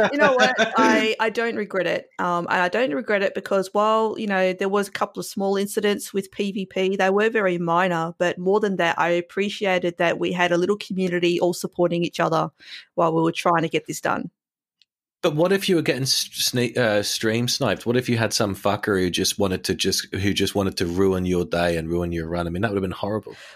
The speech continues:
Speaker 2: Well, um, I think at launch, probably not so much of an issue because, I mean,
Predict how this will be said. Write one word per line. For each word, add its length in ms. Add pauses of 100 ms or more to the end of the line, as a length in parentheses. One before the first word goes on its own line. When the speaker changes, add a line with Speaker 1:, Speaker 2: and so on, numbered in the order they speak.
Speaker 2:
Well, 480
um, 420
I 120
think 260
at 140
launch, 440
probably 260
not 120
so 160
much 220
of 80
an 80
issue 320
because, 360
I 60
mean, 360